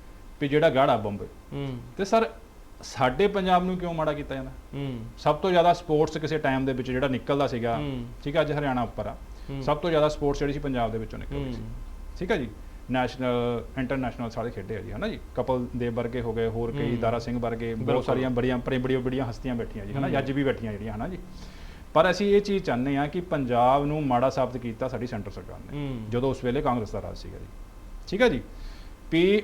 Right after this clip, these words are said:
Speaker 1: ਉੱਨੀ ਸੌ ਚੁਰਾਸੀ ਤੋਂ ਪਹਿਲਾਂ ਜੀ, ਅ, ਅ, ਜਿਹੜਾ ਸੀਗਾ ਸਿਸਟਮ, ਸਾਡੀ, ਅ, ਪੰਜਾਬ ਦੇ ਵਿੱਚ ਖਸਖਸ ਦੀ ਖੇਤੀ ਹੁੰਦੀ ਸੀ, ਅਫੀਮ ਦੀ
Speaker 2: ਹੂੰ।
Speaker 1: ਖੇਤੀ ਕੀਤੀ ਜਾਂਦੀ ਸੀ, ਜਦ ਕਿ ਠੇਕੇ ਹੁੰਦੇ ਸੀਗੇ ਜੀ।
Speaker 2: ਹੂੰ।
Speaker 1: ਪਿਛਲਾ on record ਜਿਹੜਾ ਜੀ,
Speaker 2: ਜੀ।
Speaker 1: ਵੀ ਪੰਜਾਬ ਦੇ ਵਿੱਚ ਇਨਕਮ ਨੂੰ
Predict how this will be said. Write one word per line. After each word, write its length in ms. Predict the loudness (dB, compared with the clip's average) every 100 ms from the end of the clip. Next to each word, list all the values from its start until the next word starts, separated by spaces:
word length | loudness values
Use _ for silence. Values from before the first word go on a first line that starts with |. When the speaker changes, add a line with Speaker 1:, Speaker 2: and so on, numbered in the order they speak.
| 2
Speaker 1:
ਉੱਨੀ 160 | -2 0
ਸੌ 140 | 0
ਚੁਰਾਸੀ 320 | 4 4 4
ਤੋਂ 100 | 0
ਪਹਿਲਾਂ 280 | 2 2 2
ਜੀ, 320 | 2 0 -2 -2
ਅ, 520 | 0 2 2 0 -2
ਅ, 300 | -4 -6 -4
ਜਿਹੜਾ 640 | -2 -4 0 4 6 6 0
ਸੀਗਾ 340 | -4 0 2
ਸਿਸਟਮ, 500 | 0 -4 -4 -4 -4
ਸਾਡੀ, 340 | 0 0 0 -2
ਅ, 640 | -4 0 2 4 2 0 -2
ਪੰਜਾਬ 460 | -2 4 6 6 6
ਦੇ 100 | 4
ਵਿੱਚ 240 | 2 -2 -2
ਖਸਖਸ 280 | -2 -4
ਦੀ 100 | -4
ਖੇਤੀ 300 | -4 -8 -10
ਹੁੰਦੀ 200 | -10 -10
ਸੀ, 160 | -10 -8
ਅਫੀਮ 300 | -2 0 0
ਦੀ 80 | 0
Speaker 2:
ਹੂੰ। 60 |
Speaker 1:
ਖੇਤੀ 220 | -4 -6 -6
ਕੀਤੀ 240 | -6 -8
ਜਾਂਦੀ 220 | -8 -8
ਸੀ, 120 | -4
ਜਦ 160 | 0 0
ਕਿ 120 | 0
ਠੇਕੇ 320 | 0 0 2
ਹੁੰਦੇ 200 | 0 0
ਸੀਗੇ 200 | -6 -12
ਜੀ। 180 | -12 -8
Speaker 2:
ਹੂੰ। 180 | -6 -6 -10 -14 -16 -10
Speaker 1:
ਪਿਛਲਾ 320 | -4 6 8 8
on 60 |
record 320 | 6 6 6
ਜਿਹੜਾ 220 | 6 2 2
ਜੀ, 140 | -2 -12 -16 -12 -6
Speaker 2:
ਜੀ। 180 | -6 -6 -12 -18 -18 -6 4
Speaker 1:
ਵੀ 420 | 6 6 6 2 -6 -18 -18 0
ਪੰਜਾਬ 540 | 2 6 8 10 10 8
ਦੇ 100 | 4
ਵਿੱਚ 240 | 0 -4 -2
ਇਨਕਮ 420 | -2 0 2 2
ਨੂੰ 640 | 2 2 2 2 2 0